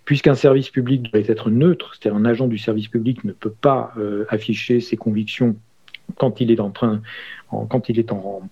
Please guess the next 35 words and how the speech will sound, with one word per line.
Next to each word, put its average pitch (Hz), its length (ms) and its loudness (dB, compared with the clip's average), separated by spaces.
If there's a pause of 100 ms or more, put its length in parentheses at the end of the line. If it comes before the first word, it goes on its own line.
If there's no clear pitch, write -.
(880)
en 120 80 4
fonction 127 360 2
d'agent 107 220 0
public, 151 400 2
hein. 147 200 0
Vous 98 220 -6
pouvez 104 160 0
pas 135 200 2
aller 127 320 2
à 104 80 -4
la 101 80 -6
préfecture 135 560 0
et 127 40 2
avoir 107 280 0
en 104 60 -6
face 104 180 -4
de 104 80 -2
vous 120 180 -2
quelqu'un, 143 580 -2 (640)
euh, 104 120 -4
dont, 110 260 -2 (100)
qui, 117 220 -8
qui, - 200 -18
qui - 220 -8
vous 107 120 -4
fait - 160 -2
un 110 80 2
discours 151 400 2
ou 123 60 -2
qui - 140 -10
porte 139 280 2
des 101 100 -4
signes 110 300 0
religieux. 107 640 4 (440)
Euh, 110 460 2